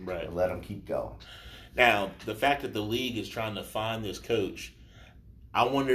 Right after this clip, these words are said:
Speaker 1: if that was in the rules before. You know, if you do this, you get a two-game suspension and a five hundred dollar fine. Or I wonder if it was something that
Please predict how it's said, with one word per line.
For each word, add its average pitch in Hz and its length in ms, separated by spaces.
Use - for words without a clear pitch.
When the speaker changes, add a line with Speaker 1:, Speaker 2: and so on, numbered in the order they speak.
Speaker 1:
if 107 200
that 107 180
was 104 160
in 107 120
the 98 100
rules 123 560
before. 156 580
You 117 120
know, 110 140
if 107 120
you 110 80
do 120 160
this, 120 380
you 104 80
get 101 240
a 92 100
two-game 117 420
suspension 113 600
and 98 240
a 90 40
five 113 240
hundred 113 120
dollar 101 180
fine. 131 460
Or 104 100
I 113 40
wonder 113 220
if 107 80
it 107 60
was 104 160
something 107 320
that 101 460